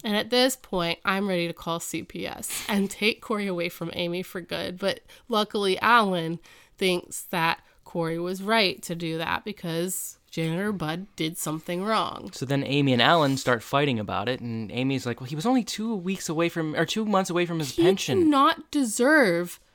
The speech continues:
Speaker 2: Right.
Speaker 1: to retire fully paid after stealing thousands of dollars.
Speaker 2: And implicating a child.
Speaker 1: Like, what universe is it like, "Oh, but he was, he was about to get what he had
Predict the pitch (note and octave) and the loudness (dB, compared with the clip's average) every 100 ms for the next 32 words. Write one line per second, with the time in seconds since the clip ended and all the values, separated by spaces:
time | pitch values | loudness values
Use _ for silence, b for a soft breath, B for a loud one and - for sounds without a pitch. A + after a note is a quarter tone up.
0 | _ C3 A#2 D4+ C#4 E4+ - - D#4 F4+ | _ 0 4 4 4 0 0 6 6 8
1 | D4 A3 B3 - - D#4+ D#4+ E4 E4 - | 6 4 2 -4 -8 -2 2 2 2 2
2 | E4+ F4 C#4+ A3+ - B3+ C#4 D#4+ D4 - | 4 6 4 2 2 2 4 0 0 0
3 | C#4+ E4 F4+ F#4 A3+ G#3 A#3 D4 D4+ D#4 | 0 4 4 4 4 4 4 2 2 0
4 | - D#4+ G#4 D#4 F#3 C#3 - C4+ D3 D3+ | 0 4 4 4 2 0 -4 -2 0 2
5 | E3 D#3 D3 C#3 B2+ C3 B2 A#2 - F2+ | 2 0 -4 -6 -4 -2 -2 -2 -4 -4
6 | - - - _ _ D#4 F4 E4+ - b | -6 -12 -20 _ _ 4 4 2 -10 b
7 | b b b b b b b - D4+ E4 | b b b b b b b -4 4 4
8 | F4 C#4 E4+ F4 E4 - G#3 G#3+ A3+ A#3+ | 4 2 4 6 4 2 0 0 0 -4
9 | A3 A#3+ A#3 C#4+ C4+ C4+ C4 C#4+ E4+ F4 | -2 -2 -2 -2 0 2 2 0 2 2
10 | D4+ - F4+ F4 C#4+ D4 F4 - D4 D#4 | 0 -2 0 2 0 2 2 2 -2 0
11 | D#4 D4 C4+ D4+ D4 D4+ D4 C#4+ _ _ | 0 -2 0 4 8 6 4 -2 _ _
12 | - D4 | -2 -2